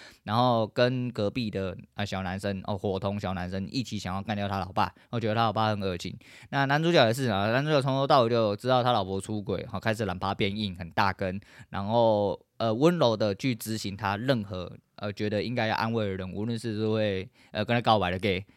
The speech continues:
然后这位军人爸爸，或者是说那位小女孩，然后他用大头管住了小头，没有直接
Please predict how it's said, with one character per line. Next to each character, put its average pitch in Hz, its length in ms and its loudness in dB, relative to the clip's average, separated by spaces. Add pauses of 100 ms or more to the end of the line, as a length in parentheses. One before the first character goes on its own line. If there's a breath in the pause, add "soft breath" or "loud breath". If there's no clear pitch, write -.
(120)
然 104 100 -4
后 98 40 0
这 104 160 -2
位 110 100 2
军 107 180 -2
人 98 140 -2
爸 92 160 0
爸， - 100 -4 (100)
或 107 200 -2
者 98 60 -8
是 104 120 -6
说 104 180 -4
那 104 160 -2
位 101 100 0
小 98 160 -2
女 95 100 -4
孩， 92 280 -6
然 95 120 -4
后 107 120 -2
他 104 160 0
用 104 280 -2 (140)
大 131 160 8
头 104 160 2
管 101 180 -2
住 113 120 0
了 104 60 0
小 95 160 -4
头， 95 160 -6
没 107 120 -4
有 110 80 -2
直 98 120 -6
接 104 140 0